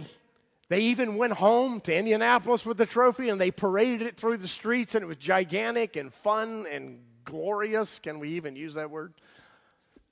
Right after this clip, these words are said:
That's about as close as it gets to this story. But this story really is different, isn't it? Qualitatively different.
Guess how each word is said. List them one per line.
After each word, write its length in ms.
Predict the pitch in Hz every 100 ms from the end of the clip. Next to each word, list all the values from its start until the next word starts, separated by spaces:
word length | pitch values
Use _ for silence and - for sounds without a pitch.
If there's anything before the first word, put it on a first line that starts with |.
| _ _ _
That's 160 | 160 160
about 220 | 165 151
as 80 | 131
close 280 | 143 139 -
as 140 | 117
it 60 | 117
gets 240 | 117 -
to 100 | 117
this 160 | 104 90
story. 420 | - 92 85 - - _ _ _ _ _ _ _ _ _ _ _ _ _
But 120 | - 143
this 160 | 165
story 260 | - 139 120
really 320 | 131 127 104
is 140 | 101
different, 340 | - 113 101 104
isn't 260 | 104 -
it? 120 | - _ _ _ _ _ _ _ _ _ _ _
Qualitatively 680 | 165 151 139 127 110 104 101
different. 320 | 90 - 123